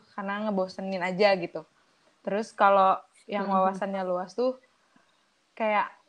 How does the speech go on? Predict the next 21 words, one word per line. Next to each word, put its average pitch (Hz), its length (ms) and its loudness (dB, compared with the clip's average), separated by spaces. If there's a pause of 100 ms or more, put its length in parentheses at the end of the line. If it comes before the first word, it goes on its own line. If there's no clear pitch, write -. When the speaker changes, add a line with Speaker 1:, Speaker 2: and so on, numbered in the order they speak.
Speaker 1:
nggak 214 240 -6
tahu 226 160 -2
sih, 302 160 0
emang 262 240 -4
aku 285 480 -4
lebih 247 400 -4
excited 220 480 -8
aja 202 160 -4
gitu 262 180 -2
sama 285 220 -2
cowok-cowok 233 480 -4
yang 226 160 -6
bisa 208 560 -6 (960)
apa 196 160 -12
sih, 269 320 -10 (340)
kalau 214 460 6
cuman 214 500 -8
diskusi 208 480 -10
sedikit 208 480 -8
tapi 285 540 -4
dapet 220 400 -4